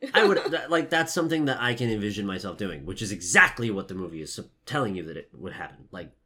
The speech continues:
Speaker 1: the movie's trying to show you that this is a thing you can relate to, and you do.
Speaker 2: I think the,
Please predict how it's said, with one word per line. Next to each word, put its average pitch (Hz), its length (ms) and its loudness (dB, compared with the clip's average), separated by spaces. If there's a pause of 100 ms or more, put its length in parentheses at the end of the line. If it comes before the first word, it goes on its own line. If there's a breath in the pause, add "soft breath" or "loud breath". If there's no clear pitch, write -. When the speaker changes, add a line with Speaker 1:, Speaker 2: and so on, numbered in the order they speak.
Speaker 1:
the 107 60 -4
movie's 131 320 2
trying 123 160 -2
to 101 80 -4
show 131 100 0
you 107 160 0
that 95 140 -6
this 104 180 -6
is 98 100 -6
a 98 60 -6
thing 104 220 -4
you 90 80 -6
can 98 100 -6
relate 95 300 -4
to, 185 260 -2 (1800)
and 127 240 4
you 113 120 0
do. 98 340 -6 (280)
Speaker 2:
I 247 120 -4
think 330 340 -6
the, 240 380 -2